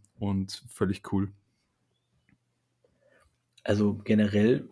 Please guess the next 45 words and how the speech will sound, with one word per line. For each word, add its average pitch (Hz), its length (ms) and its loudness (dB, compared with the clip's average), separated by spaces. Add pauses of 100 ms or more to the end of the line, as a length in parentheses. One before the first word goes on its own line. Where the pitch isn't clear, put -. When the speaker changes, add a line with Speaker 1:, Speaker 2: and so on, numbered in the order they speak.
(680)
Speaker 2:
sag 113 180 2
ich 110 100 0
mal, 113 240 2
das 98 140 -6
ist 101 160 -6
nicht 113 160 0
irgendwie 110 220 2
Musikgeschmack, 117 640 0
das 113 100 -2
ist 107 40 -4
nicht 110 120 -4
so - 80 0
ein 107 60 2
großes 107 460 -2
Thema 117 400 2
tatsächlich 92 540 -4
meistens, 98 360 -4
weder 104 280 4
bei 101 120 0
meiner 101 240 2
Familie 107 440 4
noch 107 160 4
in 107 40 4
meinem 101 180 4
Freundeskreis 101 560 0
an 101 100 -2
sich. 107 320 -2 (960)
Ähm, 101 640 4 (580)
ist 101 180 -2
nur, 113 640 4
keine 104 200 2
Ahnung, 101 180 4
früher 120 380 8
war 107 80 6
es 101 120 0
irgendwie 107 260 2
offensichtlich 110 760 -2 (360)
im 120 120 -2
Endeffekt. 123 380 0
Man 101 100 2
ist 95 120 -4
so 101 120 2
Shirts 101 420 0
mit, 98 200 2
äh, 98 320 -4